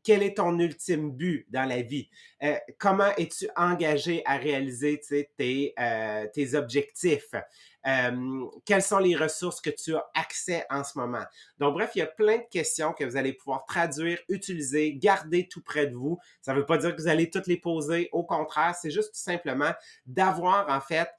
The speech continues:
la philosophie de « c'est des questions ouvertes » et non des,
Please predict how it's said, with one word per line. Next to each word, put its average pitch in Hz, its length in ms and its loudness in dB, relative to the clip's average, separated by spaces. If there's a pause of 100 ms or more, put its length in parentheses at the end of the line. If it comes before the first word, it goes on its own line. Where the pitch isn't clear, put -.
(200)
la 135 180 4
philosophie 151 600 0
de « 156 180 4 (120)
c'est - 200 -6
des 139 140 0
questions 156 500 -4 (140)
ouvertes » 151 720 -2 (180)
et 147 120 4
non 180 240 6
des, 165 420 2